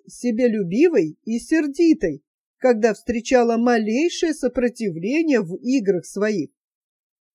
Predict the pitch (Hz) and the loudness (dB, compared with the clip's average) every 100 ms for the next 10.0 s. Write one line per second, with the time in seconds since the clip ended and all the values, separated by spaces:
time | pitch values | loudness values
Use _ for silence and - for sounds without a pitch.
0 | _ - 320 320 311 247 240 320 214 185 | _ -2 0 0 0 0 2 2 0 -8
1 | 165 196 311 269 214 196 - 240 247 294 | -8 -4 0 0 0 -2 -2 -6 -2 -2
2 | 220 156 185 320 403 - 190 151 _ _ | -2 -2 -2 0 0 2 -2 -2 _ _
3 | _ _ - - 302 277 311 339 330 339 | _ _ -20 -2 0 2 0 0 2 0
4 | 330 311 - 320 349 240 277 247 247 _ | 0 -2 0 0 2 2 2 2 -2 _
5 | 277 269 240 269 285 254 254 254 247 - | 0 2 2 0 -4 0 2 2 -4 -2
6 | 240 180 - 208 214 202 185 175 208 202 | -2 -4 -6 -4 -2 0 -2 -2 4 4
7 | 185 302 - _ _ _ _ 254 240 226 | 4 -2 -4 _ _ _ _ 0 0 2
8 | 269 392 359 330 277 226 277 160 _ - | 0 2 0 0 2 2 2 -2 _ -12
9 | 190 220 190 214 262 233 220 220 185 | -2 0 2 0 0 0 -2 -4 -6